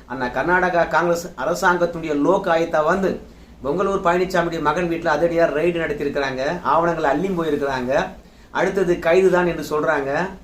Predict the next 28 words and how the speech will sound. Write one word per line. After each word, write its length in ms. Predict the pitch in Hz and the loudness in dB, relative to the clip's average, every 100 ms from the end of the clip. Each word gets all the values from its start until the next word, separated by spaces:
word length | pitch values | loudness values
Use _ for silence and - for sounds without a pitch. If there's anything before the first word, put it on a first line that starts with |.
| - 131 | -4 0
ஆனா 220 | 143 160 135 117 - - - | 2 2 0 -4 -14 -20 -8
கூட்டணிக்குள்ள 880 | 185 202 196 175 - 160 147 160 - | -4 -2 -2 -2 -4 0 2 0 0
காங்கிரஸ் 420 | 151 170 175 160 | 0 2 0 -2
இருந்தாலும் 540 | 160 165 151 156 214 143 - - - | -6 0 2 4 2 -2 -12 -20 -4
எவ்வளோ 300 | 135 151 165 175 220 262 247 | -2 2 4 8 8 6 2
கஷ்டங்கள் 500 | - 180 214 180 160 | -4 -4 0 0 0
கட்சிக்காரங்களுக்கு 640 | 143 139 202 180 170 151 143 | -2 -2 0 0 0 -2 -4
வந்தாலும் 420 | 139 165 160 208 220 123 - - - | 0 2 4 2 0 -4 -12 -20 -4
வாய் 320 | 123 156 196 | 2 4 4
மூடின்னு 380 | 185 190 202 170 | 0 -2 -2 -2
கம்முன்னு 400 | 131 147 185 208 | -2 -2 2 2
இருக்கிறாரே 420 | 180 180 170 160 | 2 2 2 2
முதல்வரு. 480 | 190 165 170 165 196 233 226 - - - - | 0 -2 -2 2 2 2 -2 -12 -20 -20 -8
So 100 | 170 | -8
பி 220 | 139 170 208 | -4 -4 4
ஜே 140 | 214 | 4
பி 120 | 214 | 4
கருவறுக்குதோ 600 | - 180 190 185 180 180 202 | 4 4 4 2 2 2 2
இல்லையோ, 420 | 165 156 143 160 185 - - - | 2 0 2 2 0 -8 -20 -4
காங்கிரஸ் 480 | 143 180 208 196 165 170 | 2 4 4 0 -2 -4
தி 140 | 170 202 | -2 -4
மு 160 | 214 196 | -2 -2
கவை 280 | 185 151 175 | 0 0 0
கருவறுத்துரும் 560 | 185 - 190 180 175 170 | 0 2 4 2 -2 -2
போல 160 | 165 | -2
இருக்குது. 200 | 156 151 165 - - - - | -2 -4 -6 -14 -20 -20 -10
ரெண்டாயிரத்தி 500 | 135 180 196 190 190 | -4 0 2 2 2
ஒன்பதுல 580 | 170 180 190 185 170 | 2 2 2 4 4